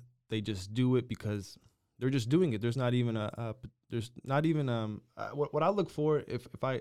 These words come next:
ask somebody is the questioning. If I can question you about something like this, like, w-, c-, courage or love, and, and how fast can you come with an answer? How, how, how, how fast do you look at it within your own life? And that's what I'm more interested in than,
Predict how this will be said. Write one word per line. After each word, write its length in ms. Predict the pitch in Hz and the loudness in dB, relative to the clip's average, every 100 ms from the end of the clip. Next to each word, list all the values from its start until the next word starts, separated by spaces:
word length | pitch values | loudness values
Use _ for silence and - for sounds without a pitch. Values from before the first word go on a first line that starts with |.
| - 135 | -4 -2
ask 180 | 131 | 0
somebody 340 | - 127 123 117 | 0 0 0 0
is 120 | 113 | -2
the 80 | 117 | -4
questioning. 420 | - 147 - 113 | -2 -2 -2 -4
If 80 | 104 | 0
I 140 | 147 | 0
can 160 | 147 127 | -2 -4
question 400 | - 131 - 117 | -2 -2 -2 -4
you 100 | 113 | -2
about 360 | 110 110 - _ _ _ _ _ _ _ | 0 -2 -2 _ _ _ _ _ _ _
something 340 | 135 123 120 | 2 2 4
like 160 | 113 107 | 2 2
this, 160 | 110 110 | -2 -2
like, 120 | 104 | -2
w-, 160 | 110 - | -2 -6
c-, 840 | - - _ _ _ _ _ - - | -14 -16 _ _ _ _ _ -20 -6
courage 400 | - 120 95 95 | 0 0 0 -6
or 60 | - | -4
love, 360 | 113 123 107 - - _ _ _ _ - | 2 4 4 -2 -16 _ _ _ _ -14
and, 140 | - - | -14 -10
and 220 | 117 - - - - - | -8 -8 -14 -20 -20 -10
how 180 | 131 160 | 0 0
fast 320 | - 156 156 | 2 0 0
can 100 | - | -2
you 80 | 127 | -4
come 160 | 143 123 | -2 -4
with 140 | 123 | -4
an 80 | 101 | -4
answer? 340 | 139 170 104 | -2 -2 -2
How, 120 | 113 - | -2 -2
how, 180 | 120 123 | -2 -2
how, 260 | 120 139 160 147 | -2 -2 -2 -2
how 140 | 131 139 | -2 -2
fast 320 | - 139 123 | 0 0 0
do 80 | 123 | -2
you 160 | 120 110 | -2 -2
look 240 | 120 139 135 | -6 -2 -2
at 140 | 113 | -2
it 120 | 104 _ | -4 _
within 260 | 117 117 117 | -8 -2 0
your 120 | 113 | 2
own 180 | 139 156 | 2 2
life? 340 | 107 87 - - | 0 -2 -6 -8
And 220 | 104 - - | -8 -8 -6
that's 300 | 139 - 113 | -6 -4 0
what 80 | |
I'm 180 | 104 139 | 2 2
more 220 | 131 113 | 2 0
interested 400 | 113 110 - 110 | -2 -6 -6 -4
in 160 | 110 107 | -4 -2
than, 200 | 104 | -4